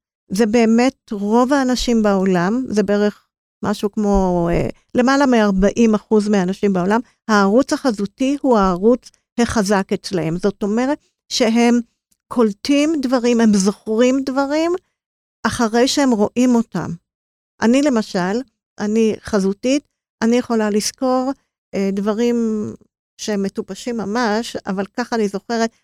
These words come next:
אני זוכרת מה אנשים לבשו בחתונות לפני עשרים שנה. אני זוכרת חומר למידה אם אני רואה אותו לפני העיניים.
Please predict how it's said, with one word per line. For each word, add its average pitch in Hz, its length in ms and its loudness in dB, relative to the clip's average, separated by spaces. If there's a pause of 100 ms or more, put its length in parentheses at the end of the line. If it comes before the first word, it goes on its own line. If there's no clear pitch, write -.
אני 208 60 -6
זוכרת 226 360 -4
מה 214 140 -2
אנשים 202 400 -4
לבשו 196 240 -6
בחתונות 240 720 0 (320)
לפני 208 760 0 (100)
עשרים 208 380 2
שנה. - 320 -6 (760)
אני 220 240 6
זוכרת 294 800 0
חומר 240 480 0
למידה 220 560 2 (360)
אם 226 120 2
אני 220 160 2
רואה 202 300 0
אותו 262 180 -2
לפני 214 320 -4
העיניים. 185 580 -4